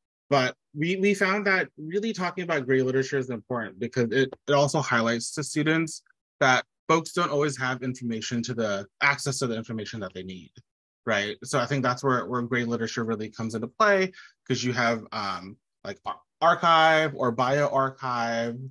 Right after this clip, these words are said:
or even things just like white papers from different corporations, and just really highlighting, like, yes, we have access to all these databases and we paid a lot of money for it, so take advantage of it. But once you leave, once you don't have access to that, you have to find ways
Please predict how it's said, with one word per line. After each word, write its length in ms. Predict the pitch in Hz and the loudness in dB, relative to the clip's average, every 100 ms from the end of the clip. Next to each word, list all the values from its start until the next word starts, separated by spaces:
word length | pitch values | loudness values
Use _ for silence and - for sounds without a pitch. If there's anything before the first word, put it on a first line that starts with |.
| - _ _ | -16 _ _
or 340 | 127 123 113 - | 0 4 2 2
even 300 | 143 147 147 | -2 -2 -2
things 200 | 160 156 | -2 -2
just 160 | 170 | 0
like 160 | 170 143 | 0 2
white 220 | 120 113 | 2 0
papers 320 | 135 139 147 | -2 -2 -2
from 160 | 143 135 | -2 -2
different 280 | 120 120 117 | -2 -6 -10
corporations, 800 | - 98 120 113 131 214 247 254 - - - _ | -10 -6 -4 -4 -2 -2 -2 -6 -12 -20 -20 _
and 140 | 139 | 2
just 200 | 135 143 | 2 2
really 260 | 139 139 135 | 0 0 0
highlighting, 500 | 127 120 120 113 110 | -2 -2 -2 -4 -6
like, 200 | 107 107 - _ _ _ | -6 -10 -12 _ _ _
yes, 480 | 143 107 - - - _ _ | 0 0 -4 -14 -20 _ _
we 140 | 135 135 | 2 2
have 200 | 135 127 | 4 0
access 520 | 117 117 - 151 135 - | 0 -4 -2 -4 -2 -4
to 60 | |
all 220 | - 113 | -2 0
these 220 | 113 117 110 | 0 -2 -2
databases 680 | 147 151 139 135 131 143 127 | 0 0 2 0 0 -2 -2
and 120 | 117 | -4
we 100 | 107 - | -6 -4
paid 120 | 113 | -2
a 60 | |
lot 200 | 110 104 | 0 0
of 80 | 107 | 0
money 240 | 131 147 151 | 2 2 0
for 220 | 135 127 | 0 -2
it, 100 | 76 | -2
so 100 | - | -8
take 180 | - 101 | -8 -4
advantage 400 | 107 147 147 131 | -2 0 2 2
of 160 | 131 120 | 2 0
it. 260 | 120 117 _ _ _ - | -2 -4 _ _ _ -6
But 160 | 113 | 0
once 280 | 131 143 143 | 4 4 2
you 140 | 151 | 0
leave, 420 | 131 131 127 127 120 | 2 2 4 2 0
once 200 | 123 - | -4 -4
you 80 | |
don't 180 | 135 123 | -4 -2
have 140 | 131 120 | -4 -6
access 420 | 104 - 120 107 | -8 -8 -10 -8
to 80 | 110 | -6
that, 180 | 95 - | -6 -6
you 120 | 107 | -10
have 220 | 117 104 | -10 -10
to 80 | 120 | -12
find 320 | - 110 104 | -12 -10 -8
ways 420 | 98 95 101 107 | -8 -8 -8 -12